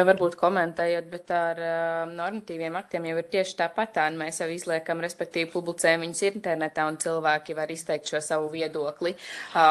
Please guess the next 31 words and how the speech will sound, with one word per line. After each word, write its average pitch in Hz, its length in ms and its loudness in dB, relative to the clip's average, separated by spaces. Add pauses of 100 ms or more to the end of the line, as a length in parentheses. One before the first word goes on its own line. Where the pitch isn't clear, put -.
(220)
un 165 160 -4
tad 175 160 -2
jau 170 80 0
arī 185 260 0
pēc 147 220 -6
tam 156 160 -6
ir 143 80 -10
cilvēki, 156 600 -2
kas 156 260 -2
iebilst 170 800 2
un 160 240 -4
kuri 170 240 -2
nav 160 240 2
redzējuši. 151 560 -2
Nu, 165 80 -14
šeit 185 320 -4
ir 156 160 -8
tieši 175 160 2
tas - 160 -10
pats 190 240 -4
princips, 202 520 0
nu, 160 120 -4
man 160 220 -2
liekas, - 180 -8
mēs 156 240 -6
nevaram, 151 480 0
ā, 151 480 -4 (880)
nodrošināt 151 720 -4
pilnīgi 156 480 -4
visiem, 156 480 2
nu. 160 140 0